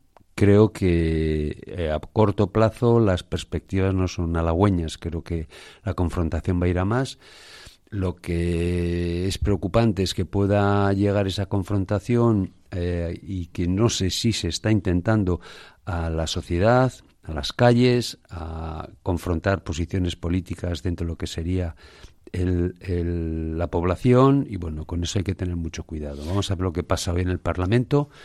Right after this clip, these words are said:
vamos a ver cuáles son la posición respecto al Partido Socialista con las nuevas posibles propuestas que vengan de Junts,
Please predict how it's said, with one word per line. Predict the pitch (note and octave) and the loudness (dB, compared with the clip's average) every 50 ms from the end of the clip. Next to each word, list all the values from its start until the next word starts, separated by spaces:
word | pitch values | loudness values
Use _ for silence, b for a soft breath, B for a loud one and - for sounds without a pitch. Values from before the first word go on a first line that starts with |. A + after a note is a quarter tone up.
| B B - | B B -6
vamos | - A2+ G#2 G#2 - - | -4 -2 -2 -2 -2 -2
a | F2+ | -2
ver | E2 F#2 F2 | -2 -2 -2
cuáles | - F#2+ F2+ F2 - | 0 -2 -2 0 -2
son | - F#2+ F2+ | -2 -2 -2
la | F#2 F2+ - | -2 -2 -4
posición | F2+ - - E2+ - G2 G2+ G2 G2 G2 G2 G2 G2 B2 A2+ F#2 | -4 -6 -6 -6 -4 -2 0 0 0 0 0 -2 -4 -4 -4 -4
respecto | G2+ G2+ - - - - F#2+ F2+ - _ - F2+ E2+ E2+ | -2 -2 -4 -4 -4 -4 -4 -4 -4 _ -4 -2 -2 -2
al | E2+ F2 | -2 -2
Partido | D#2+ F#2 F2+ D#2+ F#2+ G2 | -2 -2 -2 0 0 0
Socialista | F2+ - F#2+ - - F#2 F#2 G#2 G#2 - - G2+ F#2+ F#2 | 0 0 -2 -2 -2 0 0 0 0 0 -2 -4 -4 -4
con | - - F2 F#2 F2+ | -4 -2 0 0 0
las | F2 E2+ D2+ E2+ | 0 0 -2 0
nuevas | F2+ G2 G2+ G2+ F#2+ F2+ - - _ _ _ | 0 2 2 2 0 -2 -4 -8 _ _ _
posibles | - F2+ E2 - - - G#2 G2 F#2+ F#2 F#2 F2+ - - B B B B B B B B B B _ | -4 -4 -2 -2 0 0 2 2 2 0 -2 -4 -8 -12 B B B B B B B B B B _
propuestas | - G2 F#2+ F#2 - G#2+ G2+ - - G2 F#2 - - | -2 -2 0 0 0 0 -2 -2 -2 -4 -4 -4 -4
que | - F2+ | -4 -2
vengan | F#2 G2 G2 F#2+ F#2+ G2 F#2+ F#2 | 0 0 0 2 2 2 2 2
de | F2+ F#2+ F#2+ F#2+ F#2+ F#2+ | 2 2 2 2 4 4
Junts, | A#2 C3+ D3 D3+ D3+ - - - | 6 8 8 8 6 4 2 -4